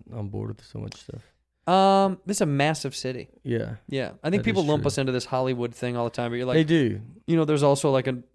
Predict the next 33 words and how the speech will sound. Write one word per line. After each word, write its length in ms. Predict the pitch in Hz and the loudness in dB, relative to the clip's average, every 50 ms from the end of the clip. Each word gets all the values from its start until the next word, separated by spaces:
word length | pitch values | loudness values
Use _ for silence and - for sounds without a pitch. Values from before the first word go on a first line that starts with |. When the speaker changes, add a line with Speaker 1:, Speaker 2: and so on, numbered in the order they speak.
| _ _ _ - | _ _ _ -2
Speaker 2:
another 240 | 139 143 139 139 135 | 0 0 0 0 -2
twenty 280 | 135 - 147 139 139 | -2 -2 0 0 0
million 240 | 135 131 127 123 123 | 0 0 -2 -2 -4
people 240 | 127 135 123 123 120 | -4 -4 -4 -2 -2
here 160 | 120 120 120 | -2 -2 -2
that 120 | 117 117 | -4 -4
don't 200 | 113 117 113 107 | -4 -4 -6 -6
work 180 | 92 104 113 - | -6 -8 -10 -10
in 60 | 92 | -12
Hollywood. 460 | 113 110 87 - 87 92 85 78 73 - _ - | -12 -10 -10 -10 -10 -10 -12 -12 -14 -16 _ -8
Speaker 1:
Yeah. 360 | - 113 113 107 107 107 104 - - | -4 -2 -2 -2 -4 -8 -12 -14 -12
Speaker 2:
So 160 | - - 131 131 | -8 -6 -4 -4
it's 100 | 131 - | -2 -2
like, 200 | 143 139 135 - _ _ _ _ _ _ _ _ _ _ _ _ _ _ _ _ | -4 -4 -6 -8 _ _ _ _ _ _ _ _ _ _ _ _ _ _ _ _
L 140 | - 151 165 180 | 0 2 4 4
A 60 | 180 | 4
gets 220 | 170 165 156 - | 4 2 0 0
a 40 | 135 | -4
shitty 400 | - - - - 135 123 120 113 | -4 -4 -4 -2 -2 -2 -2 -4
rap. 360 | 110 110 104 80 80 - - - _ _ _ _ _ _ _ _ _ _ _ _ _ _ _ - - | -4 -4 -4 -6 -6 -8 -12 -20 _ _ _ _ _ _ _ _ _ _ _ _ _ _ _ -16 -8
Speaker 1:
That 80 | - 113 | -4 -2
Speaker 2:
It's 80 | 113 | 0
Speaker 1:
is 60 | 117 196 | 2 2
Speaker 2:
like 100 | 190 - | 2 2
saying 200 | - 196 185 175 | 2 2 2 4
Speaker 1:
true. 60 | 156 | 4
Speaker 2:
New 80 | 143 143 | 2 2
York 300 | 139 131 131 127 123 - | 2 2 2 0 0 -2
is 120 | 120 - | -6 -8
Times 300 | - 123 117 113 113 107 | -6 -6 -6 -6 -6 -8
Square. 360 | - - - 113 110 107 101 | -10 -10 -8 -6 -6 -6 -8
It's 140 | 107 - - | -10 -10 -10
like, 160 | 120 117 - | -12 -12 -12